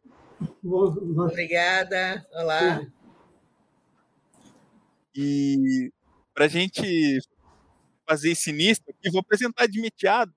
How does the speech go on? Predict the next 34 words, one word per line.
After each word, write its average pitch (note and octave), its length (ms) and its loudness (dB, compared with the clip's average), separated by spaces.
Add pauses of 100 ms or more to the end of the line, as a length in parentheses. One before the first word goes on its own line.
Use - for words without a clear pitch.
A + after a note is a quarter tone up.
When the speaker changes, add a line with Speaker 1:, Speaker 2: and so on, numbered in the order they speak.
Speaker 3:
de E3 100 -4
imediato, F#3 540 0
né, D3 100 0
a D#3 40 4
nossa D3 160 -2 (120)
convidada, C#3+ 540 0 (480)
que C#3 80 0
é C#3 60 4
a C#3+ 120 4
Giovana D3 760 -2 (120)
Pedrosa C#3 640 2
Guerra, E3 340 0
ela D3 240 4
que - 140 -6
é C#3 180 4 (460)
poetisa, F#3 640 0
artista - 420 -2
plástica F#3+ 380 2
e - 20 -20
também C#3+ 380 2 (300)
amante D#3 560 0
da C3 120 0
arte. A#2 240 -4
A - 20 -4
Giovana D3+ 420 0
tem G3 200 -4
seis A#3+ 420 -2
livros A3 540 -2
editados, G#3 560 -2 (500)
sendo C4 160 6 (240)
cinco C4+ 160 0 (180)
poesias G#3 600 2 (320)
e G3 160 2
um C4 60 0